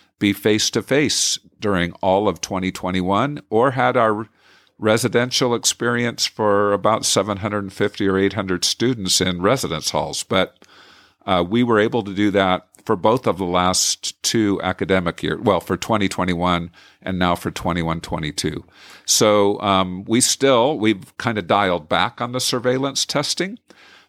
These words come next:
but we're still, uh, submitting saliva. We're asked to submit saliva once a week.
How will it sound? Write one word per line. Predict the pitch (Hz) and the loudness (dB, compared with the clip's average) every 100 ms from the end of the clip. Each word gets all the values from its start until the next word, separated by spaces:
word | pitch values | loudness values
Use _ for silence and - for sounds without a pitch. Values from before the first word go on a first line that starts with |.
| _ | _
but | 104 101 - | 0 0 -2
we're | 95 95 92 | 0 0 2
still, | - - 110 101 107 110 - | -2 0 2 4 2 -2 -4
uh, | 98 90 | -2 0
submitting | - 104 87 101 101 | 0 -2 0 -2 -2
saliva. | - 87 90 95 101 107 - - | -2 0 2 2 2 0 0 -4
We're | 90 | -2
asked | 90 92 - | 2 0 0
to | 104 | -4
submit | - 101 92 92 | -2 -2 -2 -2
saliva | - 90 92 90 | 0 2 2 0
once | 85 95 - | -2 -2 0
a | 98 | 2
week. | 127 185 | 0 0